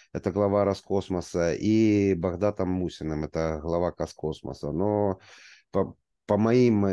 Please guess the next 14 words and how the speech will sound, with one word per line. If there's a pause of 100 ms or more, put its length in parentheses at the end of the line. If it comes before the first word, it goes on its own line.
источникам,
скажем
так,
дело
не
в
этом,
а (580)
дело
в
том, (580)
что, (1300)
э, (460)
еще